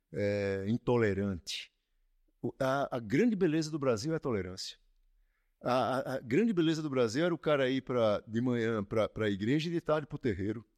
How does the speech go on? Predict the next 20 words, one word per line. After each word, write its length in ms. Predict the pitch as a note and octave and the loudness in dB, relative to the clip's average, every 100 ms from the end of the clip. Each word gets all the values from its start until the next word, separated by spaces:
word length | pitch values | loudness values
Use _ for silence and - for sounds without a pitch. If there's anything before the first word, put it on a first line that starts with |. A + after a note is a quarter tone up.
| _ _ _ _ C3 | _ _ _ _ -6
entendeu? 480 | A#2 B2 A#2+ D#3+ | 0 2 2 0
E, 60 | D3+ | 0
e, 580 | D3 D#3+ C#3+ C#3 C3 C3 | 0 -2 -4 -4 -4 -4
e 20 | |
resolver 640 | G#2 E3+ D#3+ C#3+ G#2+ D#3+ | 0 0 2 0 2 0
as 80 | D#3+ | 0
suas 320 | - D#3 - | 0 -2 -2
questões 600 | - B2 - C#3+ D#3 - - _ _ | -4 -4 -4 -4 -4 -6 -12 _ _
dessa 260 | - D#3+ F#3+ | -2 0 2
maneira, 480 | F3 C#3 D3+ D#3+ A#2 | 0 0 2 2 0
de, 220 | A#2 B2+ | -2 -4
de, 220 | A#2+ B2 | -6 -10
sem, 400 | - - E3 D3+ | -10 -2 0 0
sem 220 | - D#3+ | -2 -4
preconceito, 720 | D#3 D3+ D3 - - D3+ C#3 B2 | -2 -2 -2 -4 -4 -2 -2 -6
sem... 300 | - C3+ B2+ - _ _ _ _ _ _ - | -4 -4 -4 -8 _ _ _ _ _ _ -12
Só 280 | - G#3+ G#3+ | 0 2 2
que 140 | G#3+ | 2
isso, 720 | G#3+ A3 - A#3 A3 G3+ D#3+ - | 0 0 -2 0 2 2 2 2
bem, 320 | D3+ A2 | 4 2